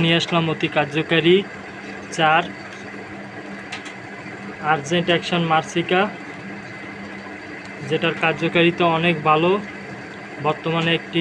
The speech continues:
সেরা চার বাজারে বললেই চলে। পাবনার এক ভাইয়ের অর্ডার আছে পঞ্চাশ পিস, তারই মাল রেডি করা হলো আজকে। এটা খুবই একটি ভালো চার, রুই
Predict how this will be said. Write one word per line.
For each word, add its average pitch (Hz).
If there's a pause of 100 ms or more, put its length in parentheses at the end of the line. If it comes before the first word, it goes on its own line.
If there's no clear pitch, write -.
সেরা 160
চার 165 (100)
বাজারে 156
বললেই 160
চলে। 165 (1400)
পাবনার 165
এক 156
ভাইয়ের 170
অর্ডার 170 (100)
আছে 180 (460)
পঞ্চাশ 156 (120)
পিস, 202 (760)
তারই 156
মাল 160 (100)
রেডি 156
করা 165
হলো 170
আজকে। - (2250)
এটা 165 (240)
খুবই 180 (100)
একটি - (140)
ভালো 156 (120)
চার, 175 (1500)
রুই 180